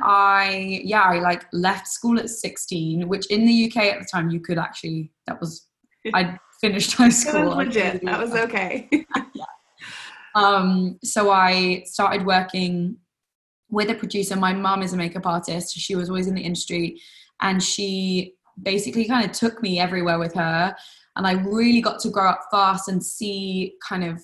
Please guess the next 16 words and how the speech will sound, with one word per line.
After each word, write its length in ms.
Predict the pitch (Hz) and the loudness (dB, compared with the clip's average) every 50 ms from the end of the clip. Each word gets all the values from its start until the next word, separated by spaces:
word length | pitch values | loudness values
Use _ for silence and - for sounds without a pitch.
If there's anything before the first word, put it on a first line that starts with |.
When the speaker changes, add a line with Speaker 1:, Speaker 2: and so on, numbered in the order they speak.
| _ | _
Speaker 1:
the 80 | - 185 | -4 -4
way 440 | 180 175 180 175 175 175 175 170 175 | -2 -2 0 0 0 0 0 -2 -2
the 100 | 170 175 | -4 -4
industry 400 | - 175 180 175 175 - 185 180 | -4 -4 -4 -4 -4 -4 -6 -6
worked. 420 | 170 170 175 190 214 254 302 - - | -2 0 2 2 2 0 -2 -4 -4
And 80 | 202 | -4
I 40 | 180 | -4
was 240 | 175 180 - - - - | -4 -4 -8 -8 -4 -2
fascinated 600 | 190 180 - - - 196 185 180 185 185 180 170 - | -2 -2 -2 -4 -6 -4 -2 -2 -2 -4 -6 -2 0
by 240 | 180 180 175 175 175 | 2 2 4 2 0
it. 80 | - - | 0 -2
I 60 | 165 165 | -2 -4
love 360 | 165 175 190 196 190 - - | -2 0 0 0 0 -2 -4
clothes. 640 | - - 175 165 165 165 165 160 160 160 160 - - _ _ - _ _ _ _ _ _ - | -4 -2 -2 0 0 0 -2 -2 -4 -4 -8 -10 -14 _ _ -20 _ _ _ _ _ _ 0
And, 600 | 190 190 185 180 175 175 175 170 170 170 165 - - - | 2 2 2 2 2 0 0 -2 -2 -4 -6 -8 -8 -4
um, 640 | 175 175 175 170 170 170 165 165 165 165 165 - | -4 -2 -2 -2 -2 -2 -2 -2 -2 -4 -4 -6